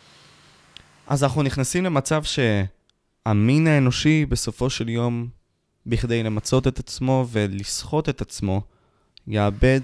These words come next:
מהערכיות האמיתית הזאת שלנו, לדעתי. אם זו-, זאת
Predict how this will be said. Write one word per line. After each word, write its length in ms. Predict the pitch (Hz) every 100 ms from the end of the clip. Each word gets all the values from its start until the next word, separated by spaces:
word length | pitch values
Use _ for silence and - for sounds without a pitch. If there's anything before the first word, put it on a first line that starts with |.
| 135
מהערכיות 1700 | 107 110 113 110 104 98 92 _ _ _ 120 110 - 120 117 135 -
האמיתית 480 | 104 95 101 101 -
הזאת 260 | 92 90 98
שלנו, 440 | - 95 87 85 - _ _ _
לדעתי. 500 | 104 95 90 - 92 - - _ - 110
אם 160 | 107
זו-, 180 | 107 123
זאת 240 | 120 123